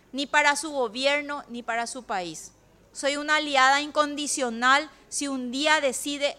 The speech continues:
hacer un buen gobierno. A esta legisladora no le mueve el oportunismo, ni es pescadora de ríos revueltos. Por favor, señor presidente, tenga carácter y determinación, no tema.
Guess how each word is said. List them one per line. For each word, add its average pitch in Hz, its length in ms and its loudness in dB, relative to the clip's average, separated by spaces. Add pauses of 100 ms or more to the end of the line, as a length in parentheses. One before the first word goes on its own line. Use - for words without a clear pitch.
hacer 240 400 -4
un 214 120 -10
buen 208 240 -6
gobierno. 170 600 -8 (720)
A 254 100 6
esta 311 220 2
legisladora 302 680 4
no 311 180 0
le 320 120 0
mueve 311 380 4
el 320 100 6
oportunismo, 294 1040 2 (200)
ni 233 120 -8
es 240 120 -4
pescadora 269 720 4
de 254 60 8
ríos 233 300 -2
revueltos. 185 720 -4 (540)
Por 339 280 8
favor, 294 520 2 (140)
señor 202 400 -10
presidente, 180 640 -10 (460)
tenga 285 320 2
carácter 302 760 6
y 269 120 -10
determinación, 254 1000 -4 (140)
no 254 240 -4
tema. 226 560 -2